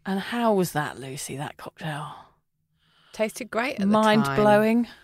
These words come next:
Speaker 1: I mean,
Speaker 2: Tasted great.
Speaker 1: that's as bad as me drinking the petrol that time.
Speaker 2: Yeah, no, it was, it was a real, yeah, it was, that was a massive red flag.
Speaker 1: A massive low.
Speaker 2: Yeah. I will say it wasn't my idea.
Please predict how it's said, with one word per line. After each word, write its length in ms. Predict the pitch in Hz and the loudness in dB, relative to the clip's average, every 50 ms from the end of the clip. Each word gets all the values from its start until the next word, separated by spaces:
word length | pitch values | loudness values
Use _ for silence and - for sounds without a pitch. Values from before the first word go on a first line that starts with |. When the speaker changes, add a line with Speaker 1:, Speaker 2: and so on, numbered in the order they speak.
| _ _ - | _ _ -8
Speaker 1:
I 60 | 196 | -4
mean, 200 | 196 208 196 180 | -2 0 2 4
Speaker 2:
Tasted 400 | 180 180 170 - - - 226 - - | 4 2 2 -2 -4 -10 -12 -12 -10
great. 380 | - 220 220 220 208 175 156 143 | -8 -6 -4 -4 -4 -4 -6 -2
Speaker 1:
that's 220 | - 233 240 - - | 0 0 0 0 0
as 100 | 220 180 | -2 -2
bad 240 | - 196 180 180 165 | 0 0 2 2 2
as 120 | 165 - | 2 2
me 120 | 180 165 160 | 0 0 0
drinking 340 | - 160 156 147 151 151 156 | 0 -2 -2 -2 -2 -4 -4
the 80 | 160 | -4
petrol 400 | - - - - - - 143 127 | -2 -4 -4 -4 -4 -8 -10 -10
that 180 | 143 139 101 - | -10 -10 -12 -12
time. 400 | - - 127 123 131 131 143 - _ _ _ _ | -10 -10 -8 -8 -8 -8 -10 -14 _ _ _ _
Speaker 2:
Yeah, 340 | 233 247 233 185 147 143 151 | 2 4 4 4 4 2 -2
no, 320 | 170 - 233 240 214 202 208 214 | -4 0 4 6 6 6 6 6
it 140 | 233 226 196 | 4 4 4
was, 260 | 233 226 214 185 - - | 2 2 0 0 -4 -2
it 180 | - 202 - - | 0 0 2 4
was 240 | 202 196 185 175 - - | 4 4 2 2 0 -2
a 80 | 202 | -2
real, 560 | 185 185 196 196 190 185 180 180 175 170 131 - | 2 4 6 6 6 6 6 4 4 2 0 -2
yeah, 260 | - - 160 139 127 123 | -2 0 2 2 2 2
it 80 | 131 | -2
was, 180 | 143 143 151 139 - | -4 -4 -6 -4 2
that 180 | - 165 151 - - | 4 4 4 4 0
was 420 | 175 160 120 160 160 143 143 143 - - | -6 -4 0 2 2 2 2 -4 -8 -10
a 160 | - 117 139 139 | -10 -12 -10 -10
massive 1120 | 135 131 131 131 131 131 135 135 139 151 147 139 139 - - - 131 - 123 123 117 - - | -10 -10 -10 -10 -10 -10 -8 -6 -2 -2 -2 -2 -2 -6 -8 -8 -6 -6 -8 -8 -10 -8 -6
red 260 | 135 127 131 - - | -6 -6 -6 -8 -14
flag. 460 | - - 143 - - 50 50 - - - | -12 -8 -6 -6 -4 -4 -8 -8 -6 -4
Speaker 1:
A 80 | 170 | -2
massive 560 | 165 170 175 180 170 160 - - - 156 147 151 | 0 2 2 2 2 0 -2 -4 -4 -4 -2 0
low. 180 | 165 165 156 | 2 4 4
Speaker 2:
Yeah. 220 | 147 135 131 123 - - _ - | 4 4 4 2 -2 -8 _ 0
I 80 | 185 | 0
will 300 | 202 202 240 233 220 220 | 2 6 6 6 6 4
say 180 | - - 202 165 | 4 4 6 6
it 100 | 156 - | 6 6
wasn't 360 | 165 175 170 143 165 160 117 | 6 4 4 4 4 0 2
my 280 | 151 151 147 147 143 143 | 2 2 4 4 2 2
idea. 840 | 139 139 139 139 131 - 147 147 151 156 180 208 247 277 302 277 | 2 2 2 0 0 0 0 2 4 4 4 4 4 2 0 -4